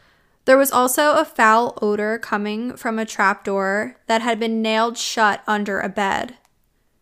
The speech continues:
This trapdoor contained a room that was six feet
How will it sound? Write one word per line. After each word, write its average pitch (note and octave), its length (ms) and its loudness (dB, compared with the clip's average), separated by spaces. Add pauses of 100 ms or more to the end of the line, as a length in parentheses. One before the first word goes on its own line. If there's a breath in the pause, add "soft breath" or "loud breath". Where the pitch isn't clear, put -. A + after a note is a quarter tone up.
(280)
This B3+ 220 0
trapdoor C4+ 560 4
contained A#3+ 500 -6
a A3+ 80 -2
room G#3+ 540 -4
that G3+ 180 0
was G#3+ 180 -2
six - 480 -2
feet A#3+ 440 -6